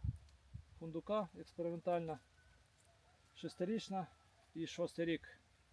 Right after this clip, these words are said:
від посадки, повних шість сезонів.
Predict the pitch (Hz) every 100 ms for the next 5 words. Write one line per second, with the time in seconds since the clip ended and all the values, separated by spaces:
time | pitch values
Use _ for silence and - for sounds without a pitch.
0 | - - - - - - - 156 - 156
1 | 165 139 - 117 - - - 170 165 160
2 | - 160 - 151 147 135 117